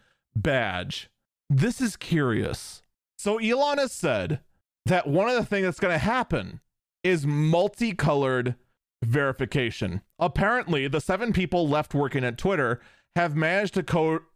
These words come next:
managed to scramble enough code to actually make multicolored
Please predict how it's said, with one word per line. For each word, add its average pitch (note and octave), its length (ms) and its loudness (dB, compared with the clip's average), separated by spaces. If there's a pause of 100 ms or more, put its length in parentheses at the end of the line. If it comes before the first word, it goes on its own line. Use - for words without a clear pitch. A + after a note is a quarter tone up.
(220)
managed E3+ 400 0
to E3+ 120 0
scramble F#3+ 520 0 (100)
enough D#3 440 -2
code A#2+ 380 0 (360)
to D#3 160 0
actually F#3 280 -2
make F3 180 -2
multicolored D3 1080 0